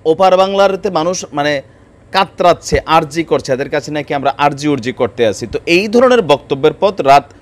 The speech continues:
বারোটার পরে আজকে রাতে এই, এই, আহ, কি বলে যে জিমিডিয়া ডট ইন, এটার ওয়েবসাইটে প্রকাশ, মানে ওয়েবসাইটে ঢুকতে গিয়ে দেখা যায় এখানে একাধিক বার্তা।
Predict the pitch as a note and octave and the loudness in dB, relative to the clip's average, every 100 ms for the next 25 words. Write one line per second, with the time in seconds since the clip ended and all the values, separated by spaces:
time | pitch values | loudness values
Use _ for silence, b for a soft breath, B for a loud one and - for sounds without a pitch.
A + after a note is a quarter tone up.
0 | b b b A2 D3 G3 A#3+ A#3+ F3+ C3+ | b b b 2 4 4 2 2 4 4
1 | A#2+ - D#3+ E3+ - C3 A#2 b b b | 2 0 0 2 2 0 -2 b b b
2 | b b - F#3+ C4 F3 - E3+ F3 F3+ | b b 0 0 0 -4 2 4 6 2
3 | D3 A2+ C#3 C#3 C3 D#3 D#3+ B2+ G2 D#3 | 0 -2 4 4 2 -2 0 -2 -2 -4
4 | G3 G#3 G#3 G#3 C#3+ D3 B2 F3 F3+ G#2+ | -2 0 2 2 2 -2 -2 -4 -4 -6
5 | - _ - D#3+ D#3 F#3+ G3+ F#3+ - A2+ | -14 _ -4 -2 2 2 4 0 -4 2
6 | D3 G#3 - A#3+ A#3 A3+ E3 C#3 E3 D#3 | 2 4 4 2 2 -2 -2 0 0 -2
7 | - - C3 B2+ D#3+ F#3 A3+ G#3+ D3+ D3+ | -16 -10 -8 2 2 4 2 2 -2 -6
8 | E3+ E3 D3+ C3+ D3 E3 A#3 - b b | -4 -2 0 -2 2 2 2 -2 b b
9 | - C3+ F3+ F3 C#3 - C3 E3 E3+ D#3+ | -8 -2 0 0 -2 -4 -2 -2 -4 -6
10 | F#2+ B2 - G#2 | -2 -2 -2 -8